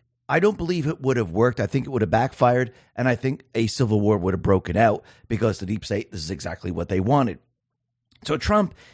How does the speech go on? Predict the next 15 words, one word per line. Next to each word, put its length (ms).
he 180
is 120
going 220
to 100
take 300
every 380
arrow, 380
every 320
sling, 600
and 180
he's 220
actually 400
gonna 220
show 300
how 320